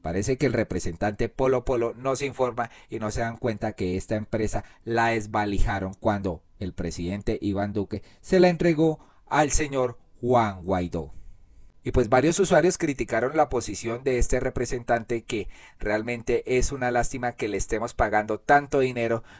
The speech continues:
por hacer show en redes sociales. Sergio Giovanni Díaz dice, "Le falta mucho, pero mucho.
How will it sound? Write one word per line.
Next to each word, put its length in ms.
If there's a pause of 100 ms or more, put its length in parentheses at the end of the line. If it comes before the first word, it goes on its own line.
por 200
hacer 340
show 340
en 200
redes 300
sociales. 600 (240)
Sergio 420
Giovanni 460
Díaz 320
dice, 340 (220)
"Le 120
falta 320
mucho, 440
pero 240
mucho. 400